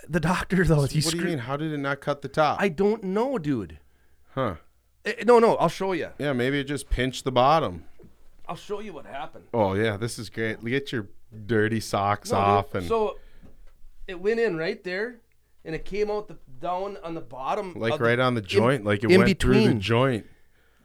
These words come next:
Speaker 1: S-, s-, and what, what's messed up is I've had surgery on that foot, too.
Speaker 2: It's like a magic trick.
Speaker 1: It was like a magic
Speaker 2: It
Speaker 1: trick, and the doctor still didn't really understand. In fact, the doctor that stitched me up said, "Hey,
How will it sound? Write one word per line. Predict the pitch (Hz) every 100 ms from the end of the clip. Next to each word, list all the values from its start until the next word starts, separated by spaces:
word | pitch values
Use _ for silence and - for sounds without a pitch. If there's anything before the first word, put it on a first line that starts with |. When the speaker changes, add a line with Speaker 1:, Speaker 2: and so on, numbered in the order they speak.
| -
Speaker 1:
S-, | - - -
s-, | - - -
and | 185 180
what, | 170 170 160 170
what's | 165 165
messed | 180 156
up | 175 180
is | 139
I've | 147
had | 170 131
surgery | - 165 175 147
on | 120
that | 110 -
foot, | 135 -
too. | - 170 92 - _ - - _
Speaker 2:
It's | -
like | 135 139
a |
magic | 95 92 90 95 120 101 82
trick. | - 80 76 - _ _ _ 160 160 -
Speaker 1:
It | 180 165
was | 165 240
like | 233 180
a |
magic | 139 139 143 143
Speaker 2:
It | 110
Speaker 1:
trick, | 156 185
and | 190
the |
doctor | 147 170 240 214
still | - - 180
didn't | 147 131 165 165
really | 156 160
understand. | 151 123 151
In | -
fact, | 190 190 - - - -
the |
doctor | 131 135 165 190
that | 170
stitched | - 156 - 131
me |
up | 151 156
said, | 135 113
"Hey, | 131 110